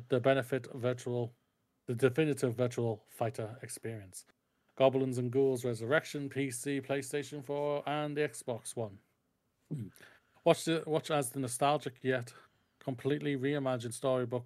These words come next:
world unravels before your very eyes. Takes cues, taking cues from both Ghost,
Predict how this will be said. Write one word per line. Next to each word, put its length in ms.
world 260
unravels 640
before 500
your 300
very 360
eyes. 380
Takes 540
cues, 520
taking 260
cues 340
from 140
both 280
Ghost, 420